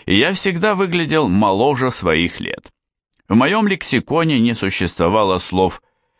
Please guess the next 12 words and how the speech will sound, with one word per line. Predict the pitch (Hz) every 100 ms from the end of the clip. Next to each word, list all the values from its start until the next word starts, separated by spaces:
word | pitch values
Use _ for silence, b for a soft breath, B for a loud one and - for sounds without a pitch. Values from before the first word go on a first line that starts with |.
| _
"я | 113 92 95
не | 87 87
могу", | 78 69 73 101 - _ _ _ b b b
и | 90
я | 131 220
всегда | 226 190 170 226
сохранял | 196 175 147 127 160 143
оптимизм. | 135 - 80 80 85 101 101 _ _ _ _ _ _ -
У | 131
меня | 156 180 151
были | 147 147 139
красавица-жена, | 113 107 104 107 101 95 - 90 78 76 67 82 120